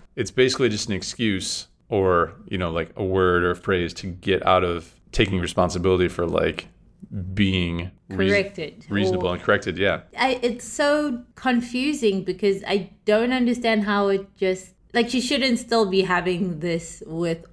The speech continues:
Speaker 2: as much of the Me Too movement and all the sexual harassment. Like, she should have been like, "Oh my gosh, I went to the poker room and everything's completely different."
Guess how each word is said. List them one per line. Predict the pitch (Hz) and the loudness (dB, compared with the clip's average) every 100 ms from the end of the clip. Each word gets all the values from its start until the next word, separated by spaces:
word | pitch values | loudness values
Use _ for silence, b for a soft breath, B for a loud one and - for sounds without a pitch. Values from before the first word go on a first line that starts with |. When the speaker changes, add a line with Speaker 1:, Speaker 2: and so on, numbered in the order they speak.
| _ - | _ 2
Speaker 2:
as | 190 202 180 | 4 6 4
much | 190 185 185 190 | 2 2 0 -2
of | 170 156 | -2 -2
the | |
Me | 175 185 196 196 | -2 2 0 0
Too | 214 202 | 0 2
movement | 190 180 180 180 175 175 175 | 2 2 0 0 -2 -2 -4
and | 151 - | -6 0
all | 185 196 | 2 4
the | 190 | 4
sexual | 190 196 196 190 | 2 2 2 0
harassment. | 185 180 170 185 175 | 2 2 0 -2 0
Like, | 180 185 | 0 -2
she | - 202 | -4 -2
should | 233 226 | 0 2
have | 180 | 4
been | 196 185 | 2 2
like, | 165 - b b b b b - | -4 -6 b b b b b -6
"Oh | 170 | -2
my | 185 185 | -2 0
gosh, | 214 226 - - - - _ - | 4 4 2 -4 -16 -20 _ -6
I | 165 | -2
went | 165 165 | -2 -6
to | 165 | -8
the | |
poker | 170 196 196 185 | -2 0 0 -4
room | 160 160 165 - | -8 -8 -10 -12
and | 175 - | -14 -12
everything's | 165 175 160 - 180 180 - | -12 -10 -12 -14 -16 -16 -10
completely | 196 175 - 170 180 - 170 | -6 -6 -6 -8 -8 -10 -10
different." | 175 165 - 208 180 _ | -10 -12 -12 -16 -18 _